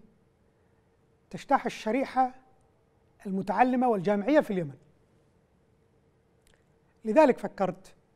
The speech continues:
بالحديث في الموضوع. نبدأ بالخلاصة. نبدأ بالخلاصة.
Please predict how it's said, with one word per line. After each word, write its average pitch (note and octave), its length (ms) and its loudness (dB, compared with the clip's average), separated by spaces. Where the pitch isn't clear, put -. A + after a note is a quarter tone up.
بالحديث A3+ 460 0
في - 60 -14
الموضوع. E3+ 380 -4
نبدأ D#4+ 280 4
بالخلاصة. C4 600 2
نبدأ G#3 300 0
بالخلاصة. F#3+ 520 -2